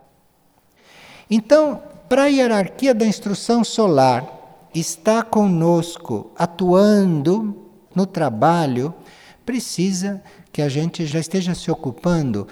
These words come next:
da formação do corpo de luz. Porque o corpo de luz é um corpo nosso em formação,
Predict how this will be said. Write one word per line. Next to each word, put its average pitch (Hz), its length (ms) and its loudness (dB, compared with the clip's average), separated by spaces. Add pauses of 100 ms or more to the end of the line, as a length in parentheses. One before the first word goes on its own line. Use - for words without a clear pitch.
(160)
da 151 120 -2
formação 175 720 -2
do 147 120 -6
corpo 180 340 -6
de 143 140 -4
luz. 101 520 -8 (640)
Porque 196 220 -4
o 233 60 -2
corpo 175 340 0
de 156 120 -2
luz 185 300 0
é 185 80 0
um 175 80 -4
corpo 190 380 -4
nosso 135 360 -4
em 127 80 -6
formação, 143 920 -4